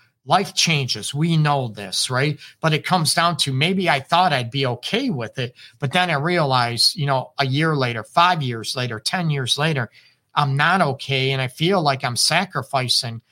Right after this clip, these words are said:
my happiness to be in this relationship. And that is not good. And there's a lot of people, if you want to throw selfishness up there, that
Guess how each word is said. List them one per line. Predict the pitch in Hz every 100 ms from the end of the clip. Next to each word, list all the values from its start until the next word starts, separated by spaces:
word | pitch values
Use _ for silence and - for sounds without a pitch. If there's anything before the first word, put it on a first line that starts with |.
| _ -
my | 156 147 139
happiness | - 180 226 - 123 117 - - _ -
to |
be | 135 151 160
in | 143
this | 135 127 -
relationship. | 113 131 135 - 95 - 98 95 _ _ _ _
And | 139 143 139
that | 160 175 180
is | 160 147 139 123 -
not | 151 151 127 -
good. | 160 135
And |
there's | 127 120
a | 143
lot | 156 160
of | -
people, | 180 180 123
if | -
you | 143
want | 143 131
to |
throw | - 135
selfishness | 110 - 170 247 247 208 - 123 104 - - - _
up | - 240 -
there, | 117 104 - _ _ -
that | 151 139 -